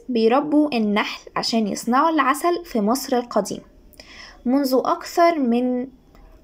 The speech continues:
أربعة آلاف وخمسمية سنة. كان العسل موردًا طبيعيًا غاليًا لكنه مهم. Everyone liked it because you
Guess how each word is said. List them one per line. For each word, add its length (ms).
أربعة 360
آلاف 380
وخمسمية 800
سنة. 360
كان 340
العسل 420
موردًا 500
طبيعيًا 600
غاليًا 640
لكنه 680
مهم. 400
Everyone 760
liked 420
it 380
because 500
you 300